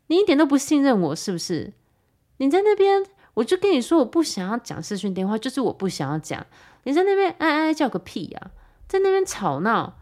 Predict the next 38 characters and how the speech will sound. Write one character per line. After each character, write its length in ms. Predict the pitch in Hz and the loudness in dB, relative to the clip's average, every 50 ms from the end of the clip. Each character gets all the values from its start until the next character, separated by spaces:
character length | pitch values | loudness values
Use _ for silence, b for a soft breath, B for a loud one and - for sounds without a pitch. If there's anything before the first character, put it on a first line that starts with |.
| b b b b b b | b b b b b b
烦 200 | - - 254 262 | 2 2 2 2
不 100 | 330 381 | 2 -2
烦 360 | - - - 143 151 156 160 | -2 0 -2 0 0 0 -2
啊？ 120 | 165 160 165 | -4 -4 -2
你 80 | 175 | -2
一 80 | 226 311 | 0 0
点 100 | 320 269 | 0 0
都 100 | 226 240 | 0 0
不 80 | 262 | -2
相 220 | 285 - 277 262 269 | -2 -2 0 0 0
信 200 | 262 302 262 190 | 0 0 -2 -2
我 120 | 151 127 | -2 -2
是 160 | 160 - - | -4 -4 -4
不 60 | 180 165 | -4 -4
是？ 220 | - - 196 170 | -4 -4 -4 -2
我 60 | 170 | -2
们 60 | 190 | -2
才 140 | 208 247 269 | -2 -2 -2
刚 320 | 269 - 320 330 339 349 339 - | -2 0 0 0 0 0 -2 -4
同 220 | - 220 208 202 208 | -4 -2 -2 -2 -2
居 120 | - 247 | -2 -4
在 200 | 208 247 220 220 | -2 -2 -2 -2
一 40 | 220 | -2
起， 160 | 214 214 170 | -2 -2 -2
你 60 | 160 | 0
就 100 | 165 214 | 0 0
已 60 | 185 | 0
经 180 | 160 170 175 175 | 0 -2 -4 -4
这 140 | - - 196 | -2 -2 -2
样 160 | 165 147 147 | -2 -2 -4
子， 100 | 143 147 | -4 -6
变 200 | 151 - 254 - | -6 -4 -2 -2
成 80 | 170 151 | -2 -2
一 40 | |
个 120 | 151 160 156 | -4 -4 -6
小 280 | - - - - 175 175 | -8 -6 -4 -2 -2 0
杂 180 | 165 147 139 | 0 0 -2
货。” 260 | 143 170 156 113 - | 0 0 -2 -2 -4